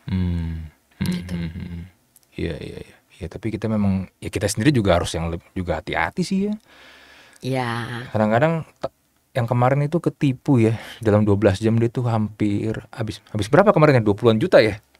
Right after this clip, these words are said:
Speaker 2: Waduh.
Speaker 1: Iya, dua puluhan juta.
Speaker 2: Banyak banget duitnya.
Speaker 1: Iya. Karena
Speaker 2: <laughs>
Speaker 1: dia ini ya, kalau dia kemarin bilang sih katanya emang juga lagi B U sih. Lagi butuh uang kan.
Speaker 2: Eh, gimana sih? Eh, eh,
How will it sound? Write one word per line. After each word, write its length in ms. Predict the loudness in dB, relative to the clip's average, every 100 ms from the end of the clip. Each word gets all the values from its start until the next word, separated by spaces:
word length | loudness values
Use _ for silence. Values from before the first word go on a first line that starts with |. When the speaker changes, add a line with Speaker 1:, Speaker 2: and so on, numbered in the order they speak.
| _
Speaker 2:
Waduh. 560 | -2 0 4 10 10
Speaker 1:
Iya, 120 | 10 6
dua 120 | 2
puluhan 220 | 2 2
juta. 340 | 2 4 2 2
Speaker 2:
Banyak 300 | 0 0 6
banget 300 | 6 6 6
duitnya. 340 | 4 4 4
Speaker 1:
Iya. 220 | 4 2 0 -4 -2 0 4
Karena 360 | 6 6 6 4
Speaker 2:
<laughs> 100 | 4
Speaker 1:
dia 320 | 8 10 8 4
ini 280 | 2 4 6
ya, 300 | 6 2 -6 -20 -14 -6 -2
kalau 340 | 2 2 2 0
dia 260 | 4 6 6
kemarin 340 | 6 6 6
bilang 240 | 4 4
sih 100 | 2
katanya 300 | 0 0 2
emang 140 | 2 2
juga 200 | 0 0
lagi 180 | -2 -4
B 260 | 0 0
U 160 | 0 -2
sih. 420 | -2 -4 -6 -6 -10 _ _ _ _ _ _ _ _ _ _
Lagi 180 | -10 -8
butuh 240 | -8 -4
uang 300 | 4 6 6
kan. 400 | 2 -2 -4 -6
Speaker 2:
Eh, 220 | -8 -12 -10
gimana 320 | -8 -6 -6
sih? 300 | -6 -8 -8
Eh, 160 | -4 0
eh, 340 | 2 4 4